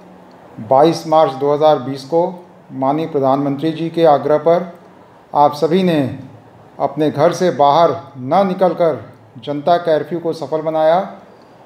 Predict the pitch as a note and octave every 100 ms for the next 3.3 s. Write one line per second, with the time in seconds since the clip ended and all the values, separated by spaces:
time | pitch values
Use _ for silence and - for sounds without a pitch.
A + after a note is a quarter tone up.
0 | - - C3 - F3 E3 E3 D#3 A#2 -
1 | - - - C#3+ C#3 D#3 D3+ F3 D#3+ A#2+
2 | - - - - - - C#3 C3 B2+ C#3+
3 | D3+ E3 E3+